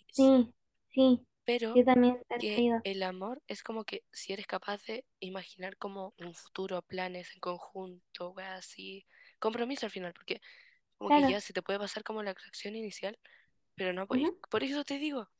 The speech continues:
Speaker 2: imagínate, no podéis como estar comprometido y a los cinco años decir, "Ay, no, qué lata, ya no quiero", no, no
Speaker 1: Es
Speaker 2: podéis
Speaker 1: que
Speaker 2: ser
Speaker 1: por eso tú
Speaker 2: tan flop.
Speaker 1: especificas la relación. Por eso yo siento que, es que yo pienso que de repente,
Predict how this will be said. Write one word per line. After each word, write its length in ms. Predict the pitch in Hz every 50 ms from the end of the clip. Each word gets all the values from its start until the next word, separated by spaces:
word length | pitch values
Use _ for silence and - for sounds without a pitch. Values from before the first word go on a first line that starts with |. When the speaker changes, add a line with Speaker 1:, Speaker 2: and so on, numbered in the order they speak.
| _ _ _ _ _ _ _ _
Speaker 2:
imagínate, 480 | - 202 202 196 - 220 233 247 - - -
no 100 | 214 233
podéis 240 | 262 262 220 185 -
como 220 | - 185 180 180
estar 280 | 175 - - - 180 -
comprometido 520 | - 190 - 196 196 196 - - 226 254
y 100 | 277 269
a 40 | 247 226
los 120 | 208 -
cinco 220 | - 233 233 -
años 160 | 226 233 240 233
decir, 200 | 214 - - - -
"Ay, 180 | - - - 226
no, 160 | 226 240 240
qué 80 | - 233
lata, 220 | 220 214 208 - 196
ya 120 | 196 196
no 80 | 202 196
quiero", 160 | - - - - 202 214
no, 340 | 262 - - - 196 170 _ _ _ _ _ _ _ _ _ _ _ _ _ -
no 140 | 208 233 254
Speaker 1:
Es 120 | 262 247 196
Speaker 2:
podéis 0 |
Speaker 1:
que 80 | 294
Speaker 2:
ser 20 | 247
Speaker 1:
por 120 | 269 294
eso 220 | 370 403 415 403 -
tú 80 | 370
Speaker 2:
tan 120 | 370 370 -
flop. 300 | 381 370 330 349 349 359
Speaker 1:
especificas 220 | 349 339 349 294
la 100 | 247 220
relación. 560 | 214 220 214 220 220 220 - 214 214 214 214 - _ _ _ _ _ _ _ _ _ _ _ _ _ _ -
Por 100 | 254 254
eso 140 | 294 349 381 381 - -
yo 120 | 277 320 311
siento 220 | - 339 349 349
que, 180 | 294 330 - 269
es 80 | 269 269
que 200 | 269 254 247 247
yo 140 | 269 294 277
pienso 220 | 330 320 339 349 294
que 60 | 302
de 80 | 294
repente, 340 | 269 262 262 262 285 - -